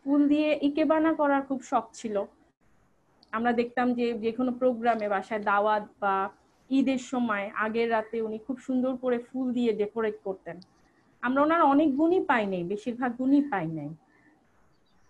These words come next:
একটা সময় আমরা খুব কঠিন উনি সময় পার করেছেন, কিন্তু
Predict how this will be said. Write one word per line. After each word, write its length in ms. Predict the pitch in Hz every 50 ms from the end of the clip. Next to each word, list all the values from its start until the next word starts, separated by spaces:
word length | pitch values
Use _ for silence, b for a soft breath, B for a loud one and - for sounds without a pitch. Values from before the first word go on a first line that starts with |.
| _ _ _ _ _ _ _ _ - _ _ -
একটা 340 | 240 247 247 - - 370 349
সময় 360 | - 339 311 302 320 320 330
আমরা 200 | 330 311 330 339
খুব 220 | - 349 - - -
কঠিন 340 | 269 285 294 302 320 349
উনি 180 | 359 349 330 311
সময় 280 | - 294 247 240 233 233
পার 240 | - 220 208 208
করেছেন, 480 | 202 202 196 196 196 190 - 190 190 190 - b b b b b b b _ -
কিন্তু 680 | 254 254 254 247 254 277 269 269 269 269 254 247